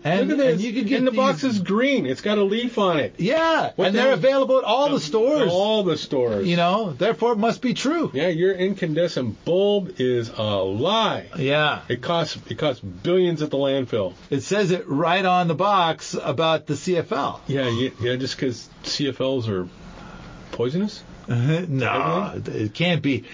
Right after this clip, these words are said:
Speaker 2: Yeah.
Speaker 1: All right. So the, the, the, the thing is, is that it's kinda like,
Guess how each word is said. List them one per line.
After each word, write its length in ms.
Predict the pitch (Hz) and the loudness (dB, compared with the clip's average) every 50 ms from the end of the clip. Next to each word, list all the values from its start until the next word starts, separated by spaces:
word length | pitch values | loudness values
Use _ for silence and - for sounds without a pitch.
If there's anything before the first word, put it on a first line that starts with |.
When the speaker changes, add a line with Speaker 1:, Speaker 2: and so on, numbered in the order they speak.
| - - | -12 -8
Speaker 2:
Yeah. 100 | 139 147 | -4 -2
Speaker 1:
All 60 | 160 | 0
right. 140 | 143 135 117 107 - - - - - - - | 0 -2 -4 -8 -16 -20 -16 -12 -12 -12 -12
So 280 | - - 175 175 170 156 | -4 0 0 2 2 0
the, 380 | 175 - 208 190 165 170 - | -2 -6 -2 -2 0 0 0
the, 100 | 104 202 202 | -2 -4 -6
the, 200 | 196 - 165 175 | -4 -2 -2 -2
the 220 | 175 - 185 180 165 | -2 -2 -4 -2 0
thing 260 | - 233 226 208 196 | 0 0 2 2 2
is, 260 | 185 180 180 160 139 | 2 2 2 2 2
is 160 | 147 135 120 127 | 0 0 0 2
that 140 | 139 135 | 2 2
it's 140 | 131 131 131 | 0 0 -2
kinda 200 | - - 147 139 | -4 -4 -2 0
like, 220 | 139 131 120 113 | 0 0 0 -2